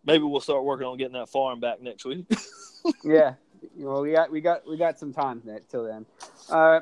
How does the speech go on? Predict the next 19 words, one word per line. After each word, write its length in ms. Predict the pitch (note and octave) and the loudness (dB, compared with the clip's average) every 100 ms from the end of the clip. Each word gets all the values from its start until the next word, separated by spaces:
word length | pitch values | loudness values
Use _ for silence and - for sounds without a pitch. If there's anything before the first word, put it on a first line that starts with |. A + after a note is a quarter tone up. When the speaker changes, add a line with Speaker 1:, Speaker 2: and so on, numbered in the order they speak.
| F#3 G3 | 2 -2
Speaker 2:
so 180 | F3 G3+ | 4 4
Speaker 1:
<laughs> 60 | F#3+ | 4
Speaker 2:
what's 200 | A#3+ B3+ | 0 0
your, 220 | A#3 - _ _ _ | 0 -2 _ _ _
all 80 | F3 | -4
right? 160 | E3+ D3 | -4 -4
So, 360 | F3+ F3 E3+ - _ _ D#3 | -2 -2 -4 -10 _ _ -6
uh, 140 | D#3+ | -4
we 80 | F#3+ | -4
got 260 | G3+ G3 E3 | -4 -4 -6
another 400 | F#3 F#3 F3 D#3 A#2 | -8 -2 -2 -2 -8
segment 400 | - D3+ C#3+ C#3+ | -8 -8 -8 -6
here. 240 | C#3+ C#3 | -6 -6
We 80 | D3 | -4
got 140 | D3+ C#3+ | -4 0
upsets 760 | F#3+ G#3+ - A3+ A3 - - _ _ _ _ _ - | 0 0 -2 -4 -4 -14 -20 _ _ _ _ _ -6
of 100 | G#3+ | -2
the 80 | G#3+ | -2
week, 320 | A3+ A#3 A3 | -2 -4 -6